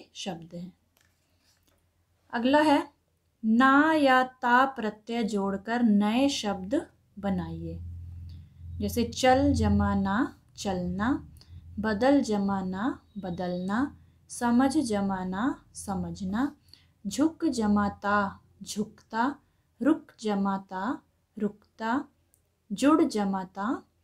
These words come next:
जुड़ता। अब अगला प्रश्न है,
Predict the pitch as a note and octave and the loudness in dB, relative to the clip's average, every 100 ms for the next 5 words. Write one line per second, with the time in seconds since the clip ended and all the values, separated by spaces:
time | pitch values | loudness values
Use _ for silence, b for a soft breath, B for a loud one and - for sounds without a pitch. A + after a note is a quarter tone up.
0 | _ _ - F#3 G3+ F3 F3 E3 E3 _ | _ _ -10 -2 0 0 -6 -16 -20 _
1 | _ _ _ _ _ - - G3+ G3+ G#3+ | _ _ _ _ _ -18 -4 0 2 2
2 | A#3 A3+ A3+ A3+ A3+ C4 | 0 -2 -2 0 2 2